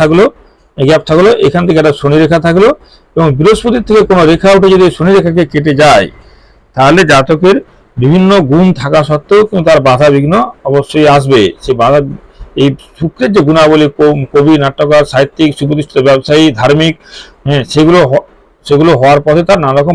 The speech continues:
বাধা বিঘ্ন আসবে যদি শনি রেখা থাকে এবং বৃহস্পতি রেখা থেকে কোনো রেখা যদি শনি রেখাকে কেটে দেয়। তবে নারীর হস্তে শুক্রবন্ধনী, এই নারীর হস্তে এই শুক্রবন্ধনী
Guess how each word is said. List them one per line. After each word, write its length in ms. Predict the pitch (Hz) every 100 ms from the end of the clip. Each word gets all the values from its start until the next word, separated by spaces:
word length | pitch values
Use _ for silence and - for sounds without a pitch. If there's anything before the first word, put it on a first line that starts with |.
| 135
বাধা 160 | 135 135
বিঘ্ন 160 | 135 170 160
আসবে 200 | 127 147 120
যদি 120 | 127 135
শনি 160 | 117 135 147
রেখা 140 | 151 160
থাকে 160 | 160 214
এবং 120 | 151 135
বৃহস্পতি 380 | 127 143 - 143 143
রেখা 120 | 139 147
থেকে 140 | 175 156
কোনো 100 | 135
রেখা 120 | 139 143
যদি 100 | 185 -
শনি 120 | 139
রেখাকে 260 | 131 143 208
কেটে 200 | - 127 131
দেয়। 200 | 147 95 - - - - - - - - _ -
তবে 160 | 175 190 147
নারীর 280 | 151 220 208
হস্তে 280 | 185 170 - 226 -
শুক্রবন্ধনী, 760 | 180 - 202 185 185 196 214 285 - - - - - - -
এই 60 | 160 143
নারীর 260 | 139 175 156
হস্তে 240 | 156 143 175
এই 40 | 170
শুক্রবন্ধনী 600 | 147 - 160 156 156 180